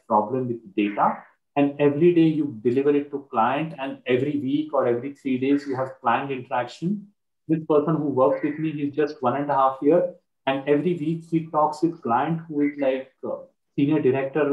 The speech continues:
uh, based out of, of a big, big pharma company based out of U S.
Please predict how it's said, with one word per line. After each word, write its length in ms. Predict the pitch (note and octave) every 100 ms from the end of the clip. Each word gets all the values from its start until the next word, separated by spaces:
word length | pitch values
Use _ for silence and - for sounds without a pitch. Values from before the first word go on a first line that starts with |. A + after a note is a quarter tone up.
| A#2
uh, 80 | A2 G#2+
based 300 | A#2+ B2+ C#3
out 180 | A#2+
of, 200 | A2+ A#2+ -
of 100 | -
a 160 | C3 A2
big, 140 | B2 - _
big 160 | B2+ B2+
pharma 320 | C#3 A#2+ C3
company 340 | F#3 F3+ F3+ A#2
based 320 | G#2 A#2 -
out 160 | A#2+ B2+
of 120 | -
U 180 | C3 G3+
S. 160 | -